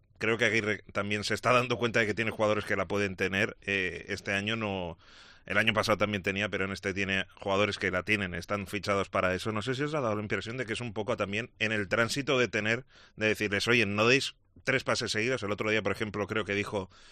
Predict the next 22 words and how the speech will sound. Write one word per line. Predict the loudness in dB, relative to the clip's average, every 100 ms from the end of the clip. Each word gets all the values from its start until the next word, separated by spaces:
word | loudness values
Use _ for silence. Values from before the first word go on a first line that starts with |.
| -20 -14
"No | -2 2
puede | 6 6
ser | 4 0
que | -2
una | -2
jugada | 4 6 6
que | 2
es | -2
un | 0
córner | 0 2 -2
nuestro | -2 -4 -4
acabe | 0 2 2
en |
los | -2
pies | -4 -2
de | 0
Rajkovic | 0 0 0 -2
despejándola, | -2 -4 -2 0 2 4 4 2
no | -4 0
lo | 0
puedo | 0 0
permitir". | 0 -2 -2 0 -2